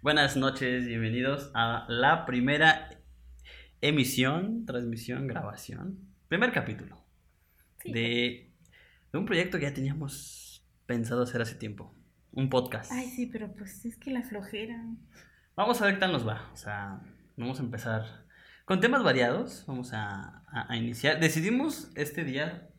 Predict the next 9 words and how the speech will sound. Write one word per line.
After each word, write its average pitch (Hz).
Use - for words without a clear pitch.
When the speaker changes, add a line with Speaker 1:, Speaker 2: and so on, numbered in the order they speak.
Speaker 1:
bueno, 117
ahorita 123
es 165
sábado, 175
once 110
veintisiete 131
de 120
la 113
noche, 165